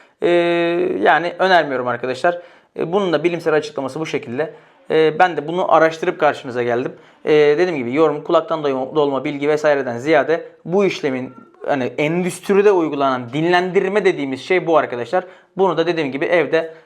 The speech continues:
bu süreçte, e, yapabilirsiniz. Çok dramatik etkiler beklemeden. Bu konuda yorumlarınız varsa, biliyorum şey vardır. "Ya abi ben,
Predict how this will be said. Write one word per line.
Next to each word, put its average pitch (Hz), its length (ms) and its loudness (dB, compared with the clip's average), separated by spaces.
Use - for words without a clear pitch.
bu 185 80 0
süreçte, 175 600 -2
e, 143 60 -4
yapabilirsiniz. 151 920 0
Çok 156 260 -2
dramatik 139 360 -2
etkiler 147 360 -2
beklemeden. 127 520 -4
Bu 185 160 -4
konuda 226 240 4
yorumlarınız 214 460 4
varsa, 202 340 2
biliyorum 240 320 2
şey 214 220 4
vardır. 233 320 2
"Ya 143 140 2
abi 175 160 0
ben, 196 160 2